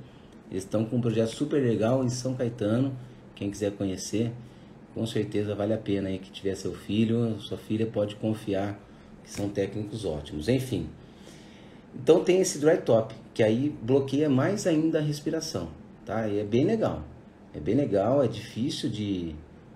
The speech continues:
de fazer a respiração, né? Eu usei isso aí, pô,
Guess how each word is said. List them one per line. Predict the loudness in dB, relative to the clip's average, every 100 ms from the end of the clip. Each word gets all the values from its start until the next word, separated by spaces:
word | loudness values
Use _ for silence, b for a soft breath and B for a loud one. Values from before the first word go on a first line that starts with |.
| -12
de | -6
fazer | -2 0 0
a |
respiração, | -2 -2 -4 -4 -2 -2 -2 -4 B B B
né? | -2 2 4
Eu | 2
usei | 2 0 2 2
isso | 2 0
aí, | 2 2 2 -2 -4
pô, | -2 0